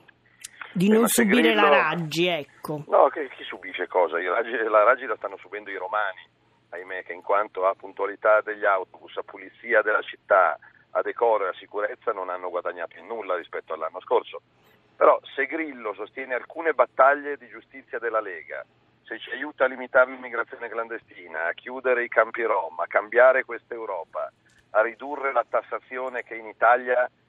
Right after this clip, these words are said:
Speaker 2: ormai per chi ha un negozio, per chi produce, per un agente di commercio, un libero professionista, arriva al settanta per cento, io cosa devo dire? No, i Cinque Stelle sono il male assoluto, sono brutti, cattivi e puzzolenti. No,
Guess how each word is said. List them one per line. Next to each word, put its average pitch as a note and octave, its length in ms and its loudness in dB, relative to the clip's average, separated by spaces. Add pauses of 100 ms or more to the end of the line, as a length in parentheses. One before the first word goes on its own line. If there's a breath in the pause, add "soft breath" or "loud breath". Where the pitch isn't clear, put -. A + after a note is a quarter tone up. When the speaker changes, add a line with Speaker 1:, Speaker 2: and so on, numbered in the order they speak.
(160)
Speaker 2:
ormai A2+ 440 -6
per G#2 200 -12
chi - 100 -8
ha A2+ 60 -2
un A#2 160 -10
negozio, A2 560 -6
per - 160 -12
chi A#2+ 160 -20
produce, G#2+ 520 -10
per G2+ 140 -4
un G#2+ 180 -8
agente A2 460 -2
di G#2+ 80 -10
commercio, G#2+ 800 -2
un G2 80 -8
libero A2 320 -2
professionista, A2 760 0 (340 soft breath)
arriva B2 280 2
al A2 180 4
settanta C3 540 2
per C#3 160 -8
cento, D#3+ 560 -6 (360)
io C3 160 -6
cosa G2+ 180 -10
devo G#2+ 200 -8
dire? F#2+ 280 -12
No, A2 260 0
i G#2 60 -12
Cinque G#2 360 -14
Stelle G#2+ 380 -6
sono G#2 240 -12
il G2+ 80 -14
male G#2 300 0
assoluto, G2 580 -10
sono G2 240 -8
brutti, - 380 -14
cattivi A2 420 0
e G#2+ 60 -6
puzzolenti. A2+ 680 0
No, A#2+ 280 4